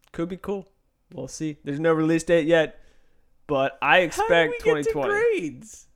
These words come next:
Speaker 1: I don't know.
Speaker 2: I called you an asshole for being straight A,
Speaker 1: Yeah,
Speaker 2: right?
Speaker 1: probably.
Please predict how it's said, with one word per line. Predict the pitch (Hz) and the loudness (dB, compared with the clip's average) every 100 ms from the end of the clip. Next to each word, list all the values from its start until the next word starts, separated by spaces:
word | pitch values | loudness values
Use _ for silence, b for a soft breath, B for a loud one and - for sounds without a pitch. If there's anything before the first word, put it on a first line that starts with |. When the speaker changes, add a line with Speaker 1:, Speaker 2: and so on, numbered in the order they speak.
| _ _ | _ _
Speaker 1:
I | - | -4
don't | 247 147 | -2 -4
know. | 82 95 143 - | -8 -10 -12 -10
Speaker 2:
I | 135 123 | -8 -6
called | 113 131 107 | -6 -10 -10
you | 104 | -12
an | |
asshole | 107 98 95 | -12 -14 -12
for | |
being | 101 95 | -12 -10
straight | - 95 95 | -10 -10 -8
A, | |
Speaker 1:
Yeah, | 123 | -8
Speaker 2:
right? | 95 | -8
Speaker 1:
probably. | 92 80 78 | -10 -10 -12